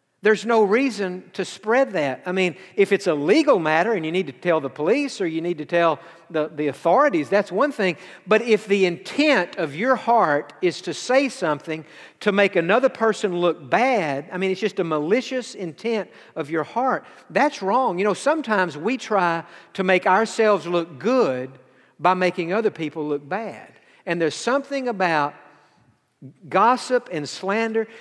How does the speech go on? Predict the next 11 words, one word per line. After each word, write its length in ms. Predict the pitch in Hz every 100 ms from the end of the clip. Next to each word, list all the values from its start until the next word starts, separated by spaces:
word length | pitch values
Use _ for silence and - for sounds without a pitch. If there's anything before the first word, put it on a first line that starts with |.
| -
Did 220 | 170 151
you 140 | 220 311
know 400 | 269 214 208 214
that 240 | 180 180
you 240 | 165 233 214
are 140 | 147
never 420 | 151 202 240 240
more 260 | 202 208 214
like 320 | 196 196 -
the 80 | 202
devil 440 | 165 131 104 90